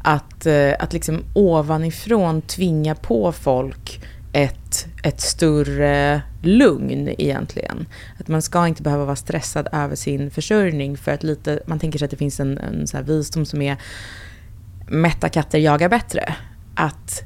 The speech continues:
att vara, liksom, att ha panik, eh, och, liksom, jaga sig själv på det sättet egentligen inte höjer någon produktivitet. Och det är lite det du menar, eller hur?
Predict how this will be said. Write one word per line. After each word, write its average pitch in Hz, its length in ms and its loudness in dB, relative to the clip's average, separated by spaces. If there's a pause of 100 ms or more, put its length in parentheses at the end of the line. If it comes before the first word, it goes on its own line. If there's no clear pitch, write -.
(160)
att - 160 -4
vara, 156 180 2
liksom, 143 420 0
att - 120 2
ha 165 160 -4
panik, 175 1040 0 (460)
eh, 139 380 2 (280)
och, 160 200 4
liksom, 135 640 2 (340)
jaga 156 640 6
sig 170 160 -2
själv 147 180 -4 (140)
på - 60 -4
det - 120 -4
sättet - 480 -4
egentligen 175 760 2
inte 143 240 -4
höjer 147 760 -2
någon 143 300 -2
produktivitet. 165 760 -2
Och 185 60 2
det 196 80 8
är - 20 4
lite 214 220 6
det 175 160 4
du 156 100 -2
menar, 170 480 2
eller - 260 2
hur? - 380 0